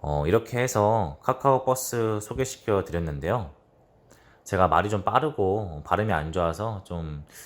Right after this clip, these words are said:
이해가 안 되신다면, 어, 다시 한번 들어보시거나 불편한 점들은 이렇게 댓글로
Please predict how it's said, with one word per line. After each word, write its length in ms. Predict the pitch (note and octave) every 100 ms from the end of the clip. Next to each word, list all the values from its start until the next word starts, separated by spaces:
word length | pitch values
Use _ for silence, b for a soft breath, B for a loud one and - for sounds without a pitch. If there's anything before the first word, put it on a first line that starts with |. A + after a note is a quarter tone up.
| B
이해가 280 | G2 G#2+ D#2
안 120 | D#2+
되신다면, 720 | G#2+ A2 G#2 E2+ F#2 A2+ D#2+ - b b b b -
어, 580 | C#2+ C#2+ C#2+ C2+ C2+ - -
다시 260 | F2 -
한번 500 | G2+ F2+ F2 G2+ C3
들어보시거나 800 | - F#2 E2+ E2+ D2+ D2+ G#2 C3
불편한 420 | - F#2+ C#3+ C3 A#2
점들은 680 | G2 E2+ D#2+ D#2+ F#2+ D2+ - b b b b b _
이렇게 440 | D#2+ - D#2 D2 -
댓글로 600 | G2 - C3+ G#2+ D2+